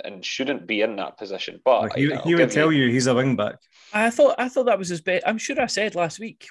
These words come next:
Speaker 3: wing back might be his best position.
Speaker 2: Yeah,
Speaker 3: And
Speaker 2: he
Speaker 3: then
Speaker 2: came up as a wing back.
Speaker 3: Aye.
Speaker 1: I, I just can't believe that.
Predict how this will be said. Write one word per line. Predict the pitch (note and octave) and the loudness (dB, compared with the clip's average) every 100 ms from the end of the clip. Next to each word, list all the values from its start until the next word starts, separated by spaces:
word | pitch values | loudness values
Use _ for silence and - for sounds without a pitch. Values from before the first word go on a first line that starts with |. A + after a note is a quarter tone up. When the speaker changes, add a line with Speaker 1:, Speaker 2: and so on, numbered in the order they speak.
| - | -20
Speaker 3:
wing | B2+ C#3+ F#3+ | -8 -6 -4
back | E3 B2 - | -4 -6 -6
might | C3+ | -10
be | A#2+ | -8
his | B2+ A#2 | -10 -8
best | - B2 - | -4 -4 -4
position. | A2+ E3+ - G2+ B2 | -8 -8 -10 -10 -2
Speaker 2:
Yeah, | C#3 A2+ | 0 0
Speaker 3:
And | C3+ | 0
Speaker 2:
he | C3+ | 0
Speaker 3:
then | A#2 A#2 | 0 -2
Speaker 2:
came | E3 C#3+ | 0 2
up | D#3+ C#3+ | 2 0
as | A2+ | -2
a | A2 | 0
wing | B2+ A2 | 0 -2
back. | G2 - - _ | -6 -12 -20 _
Speaker 3:
Aye. | F#3+ A2+ - _ _ _ _ _ | -8 -8 -14 _ _ _ _ _
Speaker 1:
I, | D2+ D2+ G#2+ G2+ _ | -4 0 -2 -4 _
I | A#2+ | -6
just | A2+ G2+ - | -4 -10 -4
can't | G#2 F#2+ | -4 -2
believe | G2+ G2 F#2 | -4 -4 -6
that. | F#2+ F2 | -8 -8